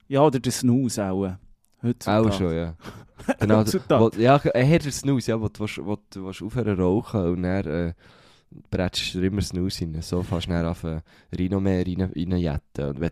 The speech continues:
Speaker 2: wenn der Trio-Fan nichts machst, verleiden.
Speaker 1: Du, Marco Küschen-Gurtner. Äh,
Speaker 2: Ja.
Speaker 1: wir machen hier jetzt schnell einen Cut.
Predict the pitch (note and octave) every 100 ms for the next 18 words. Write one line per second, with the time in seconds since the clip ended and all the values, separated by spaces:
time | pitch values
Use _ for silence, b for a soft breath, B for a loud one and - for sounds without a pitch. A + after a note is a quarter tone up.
0 | - D#2 F#2 - - A2+ A#2+ A2+ A2 G2
1 | G2 G2 F#2+ F2+ F2+ - F2 E2 - -
2 | - - b b b b F#3+ A#3 - _
3 | - E3+ G#3 - G3 F#3 G3 - D#3 F3+
4 | - B2 G#2 - _ - _ - D#3 C#3+
5 | F2 - D#3+ E3 F3 D#3+ E3+ - - F3
6 | F3 - D3+ F3+ -